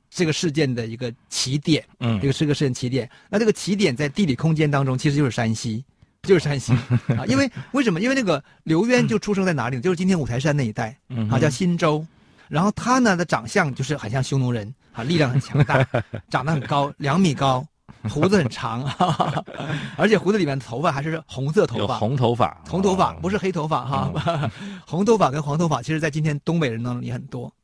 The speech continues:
Speaker 2: 啊，是啊。
Speaker 1: 就是受俄罗斯文化影响。
Speaker 2: 嗯哼。
Speaker 1: 对。那，而且他这个哈，这个，这个人是，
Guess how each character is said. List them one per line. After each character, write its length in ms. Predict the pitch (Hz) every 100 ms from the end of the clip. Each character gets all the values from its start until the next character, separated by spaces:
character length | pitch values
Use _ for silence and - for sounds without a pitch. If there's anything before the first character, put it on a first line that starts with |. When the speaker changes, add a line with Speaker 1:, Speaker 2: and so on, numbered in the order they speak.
| _ _
Speaker 2:
啊， 120 | -
是 160 | 92 117
啊。 20 |
Speaker 1:
就 120 | 160
是 80 | 143
受 140 | 175
俄 80 | 147
罗 100 | 139
斯 120 | 143
文 100 | 147
化 120 | 127 120
影 100 | 123
响。 180 | 101
Speaker 2:
嗯 320 | 101 98 98 101
哼。 20 |
Speaker 1:
对。 220 | 123 123 131 - _ -
那， 160 | 247 - _ _ _ _
而 120 | -
且 80 | 240
他 180 | 180 226
这 140 | 240
个 120 | 202 143
哈， 160 | 139
这 100 | 131
个， 80 | 196
这 100 | 214
个 60 | 170
人 100 |
是， 120 | 170